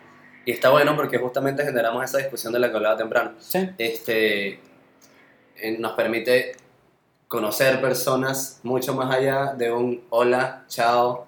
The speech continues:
Speaker 2: Ujú.
Speaker 1: qué bueno lo que haces, también me gusta tu trabajo", y no abres ese direct por tres, cuatro, cinco semanas.
Speaker 2: Claro, ¿no?
Speaker 1: Pasa, pasa siempre. Este, pero justamente en el, en el Go Beyond, ¿sabes?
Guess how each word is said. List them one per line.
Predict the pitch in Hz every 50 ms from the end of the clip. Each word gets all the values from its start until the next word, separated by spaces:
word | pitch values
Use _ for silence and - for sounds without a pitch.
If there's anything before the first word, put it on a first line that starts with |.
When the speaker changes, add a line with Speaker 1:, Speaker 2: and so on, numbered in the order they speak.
| _ -
Speaker 2:
Ujú. | 165 165 165 185 220 233 - -
Speaker 1:
qué | - 117
bueno | 117 120 123 123
lo | 123 120
que | 120 117 110
haces, | 120 123 120 - 131 127 123 127 - - _ _ _ _
también | - 110 113 113 117
me | 120
gusta | 120 117 123 123
tu | 123 110
trabajo", | - 113 113 120 127 127 131 139 139 - - - _ _ _ _ _ _ _ _ -
y | 110 110
no | 110 107 107
abres | 113 120 123
ese | 123 - 120 117
direct | 113 113 117 117 117 -
por | 113 104 - - - -
tres, | - 117 113 113 110 - -
cuatro, | 117 110 110 - 113
cinco | - 113 110 110 117 -
semanas. | - - 98 120 120 - - - - - - _ _
Speaker 2:
Claro, | - 165 175 196 180 156
¿no? | 151 170
Speaker 1:
Pasa, | 190 190 190 - - - -
pasa | - - - 147
siempre. | 147 - 180 175 147 120 107 107 98 - - - _ _ _ _ _
Este, | - 117 113 - - - 123 113 113 110 110 - - _ _ _ _ _
pero | - 120 120 120 117 117 117 113 113 113 110 107 101 - - - _ _ _
justamente | - 143 131 - 156 151 156 160 160 156 165 160 143 147
en | 131 127 123
el, | 120 113 110 104 - -
en | - 107 101 104 104
el | 104 104 104
Go | 110 131 139 143
Beyond, | 143 156 147 147 143 - - 113 127 139 135 - - _ _
¿sabes? | - - 131 123 120 123 - - -